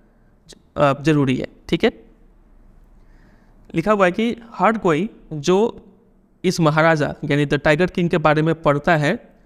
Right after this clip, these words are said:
तो उसके अंदर एक नेचुरल, अ, नेचुरल डिजायर पैदा होता है, उसके अंदर एक चाह पैदा होता है कि वो भी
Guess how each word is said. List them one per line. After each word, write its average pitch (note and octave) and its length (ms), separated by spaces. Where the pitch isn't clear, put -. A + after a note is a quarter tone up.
तो F#3 80
उसके G3 200
अंदर G#3 260
एक G#3 120
नेचुरल, D#3+ 440
अ, D3 200
नेचुरल E3+ 440
डिजायर D#3+ 360
पैदा C3+ 220
होता C#3 260
है, - 100
उसके F#3+ 180
अंदर G3 140
एक G3+ 100
चाह F#3 260
पैदा F3 280
होता E3 180
है D#3+ 80
कि G3 140
वो E3+ 220
भी G3+ 200